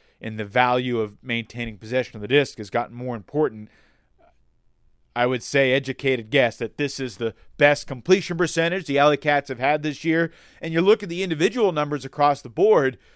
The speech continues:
they've got, like, eight or nine guys who have had their career best completion percentage year, including Keenan Plouffe, including Rick Rose, including Cameron Brock, including Travis Carpenter.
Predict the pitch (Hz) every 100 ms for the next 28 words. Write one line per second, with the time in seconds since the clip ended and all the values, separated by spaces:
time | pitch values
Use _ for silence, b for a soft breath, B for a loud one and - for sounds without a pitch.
0 | b b b 170 196 190 185 165 - 160
1 | 185 185 160 156 160 160 143 170 151 120
2 | 113 143 123 139 143 135 135 - - 131
3 | 135 143 120 131 131 - 143 131 143 135
4 | 135 127 - 151 139 135 151 196 104 -
5 | b b b b b b b 107 104 -
6 | 135 139 139 139 139 - _ _ _ -
7 | - 139 156 147 165 214 156 - _ _
8 | _ _ _ _ _ 110 104 - 127 147
9 | 135 170 170 143 170 185 98 - 104 95
10 | 123 147 147 - 147 160 165 139 147 185
11 | 143 - 92 87 120 139 156 - 151 156
12 | 147 - 143 190 190 104 76